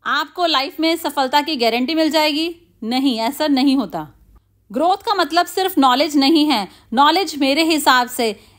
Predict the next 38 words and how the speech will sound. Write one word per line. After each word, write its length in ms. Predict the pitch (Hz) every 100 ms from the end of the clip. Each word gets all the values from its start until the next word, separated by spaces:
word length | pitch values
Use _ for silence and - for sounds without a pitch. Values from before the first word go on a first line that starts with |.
| _
एक 300 | 320 370 -
छोटा 360 | - 339 311 370
सा 320 | 381 370 370
प-, 460 | 359 - _ _ 262
हिस्सा 340 | 247 285 - 359
है 240 | 349 269
ग्रोथ 340 | 214 226 254 254
का, 220 | 208 156 - _ _ _ _ _
बहुत 280 | 240 302 392
एक 160 | 403 403
छोटा 260 | 381 294
सा 120 | 320 339
हिस्सा। 400 | 311 262 214 185 -
किसी 220 | 302 302
से 120 | 359 403
कहिए 340 | 277 262 359
मत, 220 | 359 269 - -
मैं 180 | 214 320
किताबें 340 | 392 392 370 381
नहीं 220 | 302 311
पढ़ता, 380 | 277 233 - 175 - - - _ -
मैं 160 | 330
बस 200 | 415 480
उन्हीं 260 | 320 302 370
किताबों 320 | 403 381 359
को 120 | 359
पढ़ता 260 | 330 294 285
हूँ 180 | 277 330
जो 120 | 339
जापा 340 | 240 247 247
और 60 | 294
दातुश्री 440 | 262 262 277 294
विजय 360 | 262 240 233 285
ईश्वरन 280 | 262 269 262
द्वारा 200 | 233 254
लिखी 300 | 254 240 247
गई 220 | 202 190
हैं। 260 | 165 156